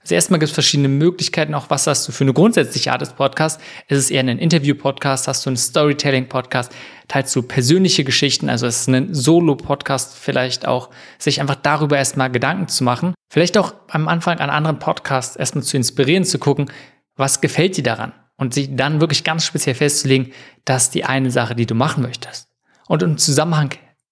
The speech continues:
damit steht ja auch, welches Ziel möchtest du erreichen? Das ist eher etwas, wo du sagst, du unterrichtest, also bringst anderen Personen was bei, oder ist es eher was Unterhaltendes oder etwas Informierendes, wo du über aktuelle Entwicklungen, wie zum Beispiel Politik oder auch über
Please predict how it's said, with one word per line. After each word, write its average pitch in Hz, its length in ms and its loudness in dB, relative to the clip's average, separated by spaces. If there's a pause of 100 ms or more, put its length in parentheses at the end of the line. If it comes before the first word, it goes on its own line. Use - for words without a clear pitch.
damit 151 560 2
steht 170 240 0
ja 175 80 4
auch, 156 120 0
welches 156 360 0
Ziel 202 540 2 (360)
möchtest 135 460 0
du - 40 2
erreichen? 139 480 -4 (280)
Das 156 160 2
ist 151 80 -2
eher 160 140 4
etwas, 156 280 -2
wo 160 60 0
du 139 80 2
sagst, 143 300 0
du 131 160 0 (300)
unterrichtest, 120 1080 -2 (260)
also 117 200 0
bringst 139 280 0
anderen 139 400 -2
Personen 135 380 2
was 123 180 -4
bei, 143 280 2
oder 127 180 0
ist 131 80 -2
es 143 140 -2
eher 139 160 0
was - 160 -4 (280)
Unterhaltendes 175 1080 0 (440)
oder 143 280 2
etwas 131 420 -2
Informierendes, 143 640 2
wo 131 60 4
du 127 100 2
über 123 220 2
aktuelle 131 400 2
Entwicklungen, 131 520 2
wie 120 80 -4
zum - 140 -6
Beispiel 135 220 -4
Politik 143 520 2
oder - 140 0
auch - 80 0
über 131 240 0